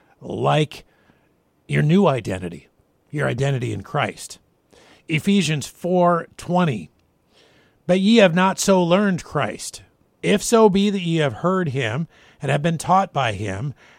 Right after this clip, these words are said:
as the truth is in Jesus, that ye put off concerning the former conversation of the old man." You're still living in sinful flesh, as we mentioned. You're still living in a sinful world. Maybe your circumstances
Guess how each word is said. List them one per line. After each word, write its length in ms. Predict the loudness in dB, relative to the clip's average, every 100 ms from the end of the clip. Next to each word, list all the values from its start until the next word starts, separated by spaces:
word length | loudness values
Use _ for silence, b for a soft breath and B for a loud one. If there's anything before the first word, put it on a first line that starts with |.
| b
as 300 | -2 0 -2
the 100 | -6
truth 380 | -4 0 0 0
is 340 | 0 2 0
in 340 | -2 -2 -2 -2
Jesus, 680 | 0 0 -2 -8 -12 -14 -18 b b b
that 140 | -2 0
ye 100 | 0
put 300 | 0 4 6
off 260 | 6 6
concerning 540 | 0 -4 0 0 0 0
the 100 | -2
former 480 | -2 0 0 0 -2
conversation 960 | -2 -4 -4 -8 -6 -6 -6 -6 -6
of 220 | -6 -4
the 140 | -4 -4
old 320 | -2 0 0
man." 520 | -2 -2 -4 -6 -12 b b b b b
You're 340 | -2 0 0
still 400 | -2 2 6 6
living 300 | 6 4 6
in 140 | 2 2
sinful 420 | 2 0 0 -2
flesh, 460 | -2 -2 -2 -4 -8
as 180 | -8
we 80 | -6
mentioned. 540 | -4 -4 -4 -6 -10 -14 B B B
You're 140 | -4
still 340 | 0 4 6 6
living 300 | 4 4 4
in 80 | 2
a 80 |
sinful 460 | 2 2 2 0 -2
world. 360 | 0 2 0 0
Maybe 240 | 0 2
your 180 | 2 2
circumstances 1200 | 0 0 0 0 0 0 -2 -2 -4 -4 -6 -6